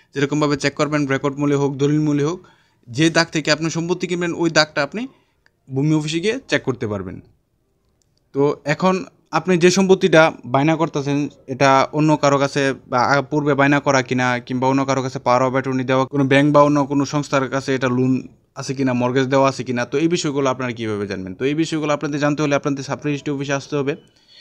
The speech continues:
যে ব্যক্তি বিক্রি করতেছে, ওনার নাম, ওনার পিতার নাম, ওনার ঠিকানা এবং যে দাগ থেকে আপনি সম্পত্তি কিনতেছেন, ওই দাগটা ইত্যাদি বিষয়গুলো যদি আপনি সাব রেজিস্ট্রি অফিসে যারা নকল নমিনেশনের কাজ করে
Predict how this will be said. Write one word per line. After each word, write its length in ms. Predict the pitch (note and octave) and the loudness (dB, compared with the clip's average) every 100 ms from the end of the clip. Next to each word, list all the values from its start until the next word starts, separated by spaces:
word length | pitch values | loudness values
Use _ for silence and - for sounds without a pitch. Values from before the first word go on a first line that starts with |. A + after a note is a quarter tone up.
| - _ | -20 _
যে 140 | B2 C#3 | 0 2
ব্যক্তি 300 | D3 C#3+ D3 C#3+ C3 - B2+ A#2+ | 2 0 0 0 -4 -6 -4 -2
বিক্রি 220 | C#3 D3+ | -2 -2
করতেছে, 400 | D3 C#3 C#3 C#3 E3 - - - | -2 -2 -2 -4 -6 -10 -20 -18
ওনার 200 | A#2+ C3 | -2 2
নাম, 220 | C3+ C3+ C#3+ C#3 | 4 4 4 2
ওনার 180 | C#3 C3+ | 0 -2
পিতার 220 | C#3+ C#3+ | -2 0
নাম, 140 | C#3 C3+ | 0 0
ওনার 180 | C3+ C3 | 0 -2
ঠিকানা 340 | - C#3 C3+ B2+ | -4 0 0 0
এবং 160 | B2 C3 | -2 -2
যে 100 | A#2+ C3 | 0 0
দাগ 160 | C3+ C3 | 0 -2
থেকে 120 | C3 | -4
আপনি 160 | C3 C3 | -4 -6
সম্পত্তি 380 | C#3+ C#3 C#3+ C#3+ | -6 -6 -4 -4
কিনতেছেন, 440 | D3+ C#3 - C3+ C3 - | -4 -4 -4 -4 -6 -2
ওই 140 | C#3+ | 0
দাগটা 360 | C3+ C3 - B2+ D3+ _ _ _ _ | 2 0 0 -4 -4 _ _ _ _
ইত্যাদি 280 | F3 - D3+ | -6 -2 0
বিষয়গুলো 380 | D3 D3 C#3+ C#3+ | 0 -2 0 0
যদি 120 | C3+ C#3+ | 0 -2
আপনি 180 | C#3 | -4
সাব 160 | C#3 C#3+ D3 | -6 -6 -4
রেজিস্ট্রি 260 | D3 D3+ | -4 -2
অফিসে 180 | C#3 C#3 | -4 -4
যারা 180 | B2+ B2+ | 0 0
নকল 240 | C3 C3 D3 | 0 -2 -2
নমিনেশনের 400 | D3 C#3+ C#3 C3 | 0 0 -2 -2
কাজ 100 | C#3 | -4
করে 220 | - D3 | 0 0